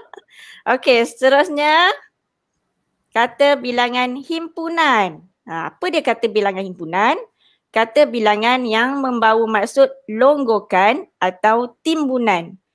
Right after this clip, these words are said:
Okey, contohnya beratus-ratus, kedua-dua, jutaan, ribuan, berkurun-kurun, puluhan, berpuluh-puluh.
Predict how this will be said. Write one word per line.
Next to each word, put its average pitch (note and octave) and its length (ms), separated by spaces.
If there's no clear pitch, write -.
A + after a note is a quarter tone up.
Okey, G#3 160
contohnya B3+ 640
beratus-ratus, A#3 1400
kedua-dua, A#3 1120
jutaan, B3 1040
ribuan, G#3 640
berkurun-kurun, B3 1200
puluhan, D4+ 680
berpuluh-puluh. C4 1600